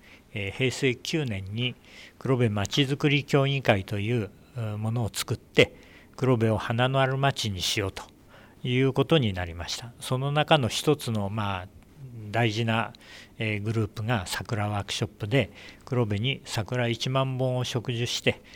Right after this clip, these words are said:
えー、黒部を桜でいっぱいにしようというために作られたグループです。現在のところ、まあ、四千数百本、まあ、五千本近くは植えましたが、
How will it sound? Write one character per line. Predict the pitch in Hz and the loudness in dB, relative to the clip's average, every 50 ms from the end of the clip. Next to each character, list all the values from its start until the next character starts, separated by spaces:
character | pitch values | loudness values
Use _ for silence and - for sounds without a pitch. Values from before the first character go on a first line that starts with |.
| - - - - - - - | -20 -20 -20 -20 -18 -10 -6
え | 123 110 107 107 104 107 107 107 104 104 107 | -4 -2 -2 -2 -2 -2 -2 -2 -4 -4 -6
ー、 | - | -4
黒 | - 117 127 110 | -2 -2 0 0
部 | 113 110 | 0 -2
を | 104 | -2
桜 | 104 - - 104 - - 131 127 | -2 -4 -4 -4 -2 -2 -2 0
で | 120 131 | 2 0
い | 120 | 0
っ | |
ぱ | - - - 147 143 | 0 2 2 2 2
い | 143 | 2
に | 143 | 2
し | 139 - - | 0 4 4
よ | 151 139 | 4 4
う | - | 4
と | - 107 - - - - - - - - - | 0 -6 -12 -12 -20 -20 -20 -20 -20 -14 -8
い | - 131 135 | -2 0 2
う | 143 147 147 147 143 143 147 143 143 143 139 139 135 | 4 4 4 4 2 0 0 0 0 0 0 0 0
た | - 143 | 0 2
め | 139 151 156 | 2 2 2
に | 123 101 - | 0 0 -2
作 | - - - 107 | -4 -6 -4 -2
ら | 98 98 | -2 -2
れ | 98 - | 0 4
た | - 151 | 4 4
グ | 110 90 95 | 4 4 0
ル | 95 104 98 | -4 -4 -6
ー | |
プ | - - 101 | -6 -8 -10
で | 80 78 78 | -10 -8 -10
す。 | - - - - - - - - - - - - | -10 -10 -10 -12 -18 -20 -20 -20 -20 -20 -12 -8
現 | 123 131 131 127 123 | -6 -6 -4 -2 -2
在 | 123 127 120 113 | 0 0 0 0
の | 113 113 | 0 -2
と | 104 - 120 | -2 -2 -2
こ | - 131 | 0 2
ろ、 | 127 135 123 113 | 2 2 2 2
ま | 117 117 113 | 0 0 0
あ、 | 113 | 0
四 | 117 117 123 131 139 139 139 - | 0 0 0 0 -2 -2 -4 -4
千 | - - - 151 135 135 | -4 -2 -2 0 0 0
数 | 127 - - - 143 139 | -2 -4 -2 0 0 2
百 | 131 - 143 - - - | 2 2 2 0 0 -4
本、 | 110 104 110 135 131 | -6 -4 -4 -4 -4
ま | 131 113 | -2 -2
あ、 | |
五 | 110 110 117 | 0 0 0
千 | - - 156 143 151 156 | 2 2 2 2 4 4
本 | 160 160 151 | 6 4 4
近 | 139 - - - 165 160 | 4 2 4 4 4 4
く | - 151 | 4 4
は | 160 165 123 | 6 6 6
植 | 104 107 113 | 6 4 2
え | 113 | 0
ま | 117 120 | 0 0
し | 104 - - | -2 -2 -4
た | - 101 | -4 -4
が、 | 90 101 110 92 - | -2 -2 -2 -4 -4